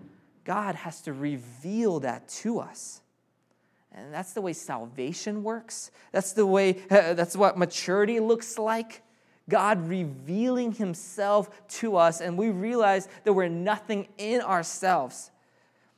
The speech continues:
This is just like the vision from last week, uh, when Joshua is standing before God and his robe is filthy, and God took away his iniquity, and God made him clean.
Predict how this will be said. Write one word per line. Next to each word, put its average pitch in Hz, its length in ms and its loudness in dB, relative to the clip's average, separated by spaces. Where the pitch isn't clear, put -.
This 185 100 -6
is 214 140 -6
just 226 180 -4
like 220 160 -8
the 180 80 -2
vision 170 380 -4
from 139 280 -10
last 151 440 -4
week, 135 360 -2
uh, 175 140 4
when 170 200 2
Joshua 185 540 2
is 151 100 -2
standing 190 420 -6
before 175 380 2
God 165 580 8
and 165 120 -2
his 151 220 0
robe 180 720 2
is 147 200 -2
filthy, 208 800 0
and 135 200 -14
God 180 500 -4
took 175 220 -10
away 151 400 -4
his 147 280 -10
iniquity, 131 800 -8
and 123 160 -12
God 143 300 -6
made 135 260 -10
him 131 200 -16
clean. 143 480 -16